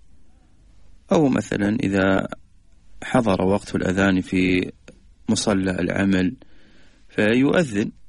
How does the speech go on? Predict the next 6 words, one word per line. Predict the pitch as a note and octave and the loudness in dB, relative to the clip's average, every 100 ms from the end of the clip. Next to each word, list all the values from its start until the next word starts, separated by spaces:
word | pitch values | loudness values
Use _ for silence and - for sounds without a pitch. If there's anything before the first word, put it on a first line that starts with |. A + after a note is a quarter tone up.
| - - | -20 -20
فيحتاج | - - G1+ - - - - - F3+ | -10 -4 -4 -6 -12 -12 -4 0 2
المسلم | B2+ G2+ F#2+ F2+ F2+ | 2 0 0 0 0
إلى | F2+ F#2 | 0 0
أن | F#2 - - - | -2 -4 -6 -2
يعلم | G2+ F#2+ F2+ | 2 2 2
أحكام | F2+ F#2 F#2+ - F#2+ F#2 F#2+ F#2+ | 2 -2 -6 -4 -2 0 0 -2